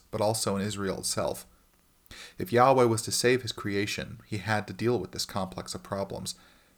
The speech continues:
Adam's fall into death, the reign of flesh and sin,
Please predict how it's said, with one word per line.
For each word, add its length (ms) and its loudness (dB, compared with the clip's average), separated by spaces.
Adam's 360 0
fall 300 2
into 200 -10
death, 340 -4
the 100 -4
reign 300 2
of 80 -6
flesh 360 -2
and 100 -8
sin, 420 -8